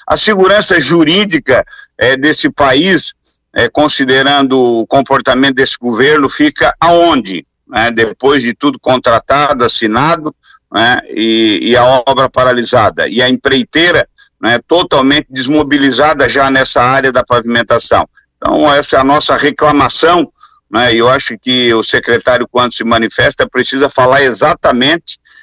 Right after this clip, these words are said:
a verdade dos fatos, né, porque o governo defende, então, lá os seus interesses, e eu tenho aqui que defender, obviamente, os interesses do meu município.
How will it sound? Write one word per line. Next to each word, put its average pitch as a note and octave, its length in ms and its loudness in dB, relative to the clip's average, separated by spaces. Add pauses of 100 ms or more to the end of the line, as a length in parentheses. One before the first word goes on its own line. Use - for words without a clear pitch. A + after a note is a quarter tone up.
(120)
a C3 180 0
verdade F#3 560 0
dos G3 160 -2
fatos, C3+ 500 -2 (120)
né, A2 260 0 (240)
porque A#2+ 500 0 (120)
o A#2+ 100 2
governo A#2+ 400 0
defende, A#2 480 0
então, B2+ 280 0
lá B2 180 2
os A2 100 -4
seus A#2 160 0
interesses, C#3+ 580 0
e C3 40 0
eu C3+ 160 0
tenho C#3 320 0
aqui B2+ 340 -2 (260)
que A2+ 120 -6
defender, A#2 600 0 (400)
obviamente, A2+ 720 0
os G#2 100 -6
interesses G#2+ 360 -2
do G#2+ 80 -8
meu A2 160 2
município. G2 560 -4